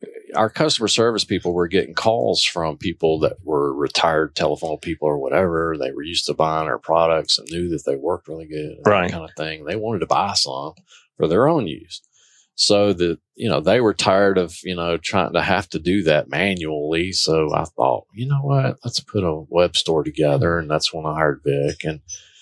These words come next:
Speaker 1: uh, so, yeah, we,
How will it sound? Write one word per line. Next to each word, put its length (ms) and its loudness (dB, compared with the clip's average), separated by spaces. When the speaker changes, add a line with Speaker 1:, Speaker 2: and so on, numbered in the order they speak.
Speaker 1:
uh, 580 0
so, 540 2
yeah, 300 2
we, 260 0